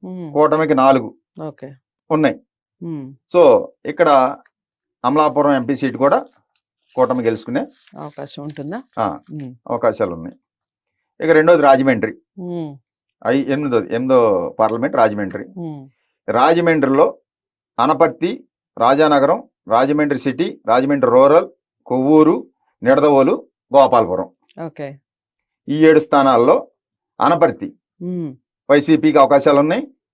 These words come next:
Speaker 2: రాజానగరం టైట్ ఫైట్ కూటమికే
Speaker 1: అవకాశాలు ఉన్నాయి.
Speaker 2: వెళ్ళే అవకాశాలు ఉన్నాయి.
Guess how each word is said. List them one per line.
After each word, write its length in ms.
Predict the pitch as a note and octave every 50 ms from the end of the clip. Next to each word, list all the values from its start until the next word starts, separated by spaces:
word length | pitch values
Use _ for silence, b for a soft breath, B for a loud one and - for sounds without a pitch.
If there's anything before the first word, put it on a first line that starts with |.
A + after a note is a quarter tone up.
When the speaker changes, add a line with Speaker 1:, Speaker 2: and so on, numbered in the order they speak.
| _ _ _ _ _ _ _ -
Speaker 2:
రాజానగరం 760 | B2+ C#3 D#3 D#3 D#3+ E3 D#3+ D#3 C#3+ C#3+ D3 F#3+ C4+ - _ _ _ _ _ _ _ _ -
టైట్ 220 | B2+ D3 D3+ D3+
ఫైట్ 220 | - - D3+ E3 D#3+
కూటమికే 600 | - C3+ C3+ C3+ C#3+ D3 C3+ D3 G3+ C4+ - - _ _ _ _ _ _ _ - D#3
Speaker 1:
అవకాశాలు 520 | D#3 D3+ _ - C#3+ - - - C3+ D3
ఉన్నాయి. 160 | - - -
Speaker 2:
వెళ్ళే 180 | - B2+ C#3 C#3+
అవకాశాలు 440 | C#3 C3 - C#3 C3 - D3 C3+ C3+
ఉన్నాయి. 300 | C#3 D3+ G#3 D4 -